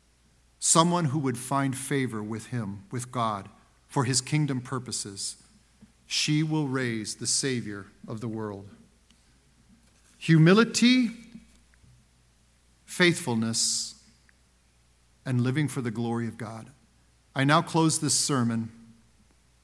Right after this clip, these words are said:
by rightly drawing our undivided attention to the one who perfectly displayed these three characteristics and who set the supreme example of what a life pleasing to God looks like.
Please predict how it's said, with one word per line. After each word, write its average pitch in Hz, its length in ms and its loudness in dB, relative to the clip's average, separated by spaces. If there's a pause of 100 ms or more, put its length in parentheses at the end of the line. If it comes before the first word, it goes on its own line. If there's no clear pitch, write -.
(600)
by 131 180 2
rightly 165 640 2
drawing 139 600 0
our 123 300 -4 (120)
undivided 143 760 2
attention 113 720 -4 (380)
to 147 120 2
the 127 120 0
one 147 320 2
who 151 220 0
perfectly 160 720 -4
displayed 117 760 -4 (400)
these 131 320 0
three 131 240 -4
characteristics 117 1120 -8 (1080)
and 165 160 6
who 185 140 8
set 202 460 4
the 190 80 4
supreme 208 720 6
example 151 760 2
of 127 180 0
what 131 220 0
a 190 60 4
life 139 520 0
pleasing 143 460 -2
to 165 80 -4
God 117 460 -4
looks 120 420 -6
like. 95 340 -12